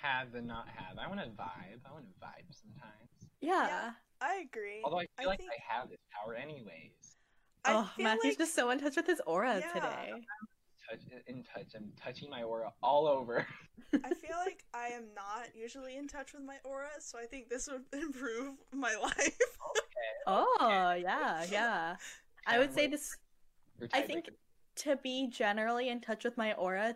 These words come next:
Speaker 2: today would be, like, an improvement in my quality of life.
Speaker 1: Okay, here
Speaker 3: Yeah.
Speaker 1: we go.
Speaker 2: Yeah.
Speaker 1: Definitely, I'm not against that. I'm not against him putting it in.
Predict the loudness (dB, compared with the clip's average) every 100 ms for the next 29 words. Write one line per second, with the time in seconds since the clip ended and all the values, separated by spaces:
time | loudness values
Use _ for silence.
0 | 0 2 4 4 2 0 -2 -2 0 0
1 | -2 -4 0 0 2 2 2 0 -2 0
2 | -2 0 2 0 -2 -8 -8 -10 -10 -6
3 | -2 -2 -2 -4 -2 -4 -6 -8 -2 4
4 | 6 6 4 2 _ -20 _ _ -2 0
5 | 0 -2 -8 -12 -12 -4 -2 -2 -4 -10
6 | -12 -12 -6 -2 0 0 -2 -8 -14 -8
7 | -8 -6 -8 -10 -12 -12 -12